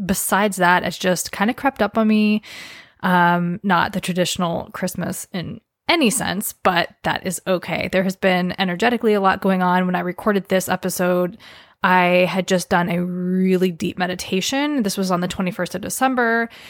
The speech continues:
So it was just, like, a lot. There was a lot of energy going around. I was hitting a really low low. And I think the beautiful thing about lows, not so much when you're in it, but, like, when I come out of them now,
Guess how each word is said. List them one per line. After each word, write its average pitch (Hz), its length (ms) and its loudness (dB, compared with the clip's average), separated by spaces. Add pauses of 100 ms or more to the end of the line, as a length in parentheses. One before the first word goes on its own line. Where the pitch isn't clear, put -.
(220)
So 196 360 4
it 190 120 2
was 190 140 0
just, 202 160 -4
like, 196 100 -4
a 190 80 2
lot. 175 460 2
There 180 80 2
was 170 80 -2
a 190 80 0
lot 175 260 0
of 175 80 0
energy 226 340 -2
going 208 260 0
around. 190 260 2
I 185 80 0
was 175 160 -2
hitting 202 280 0
a 175 80 2
really 190 600 2
low 170 220 2
low. 180 460 2
And 190 120 -4
I 190 40 -2
think 254 200 -4
the 247 60 -4
beautiful 190 380 -4
thing 180 280 -4
about 170 260 -4
lows, 175 480 0 (360)
not - 120 -6
so 277 100 -2
much 240 180 0
when 208 120 2
you're 185 100 -2
in 202 200 0
it, 214 260 0
but, 214 160 0
like, 185 220 -2
when 196 140 0
I 185 80 -2
come 185 240 -8
out 226 160 -2
of 247 100 -2
them 208 160 0
now, 180 380 2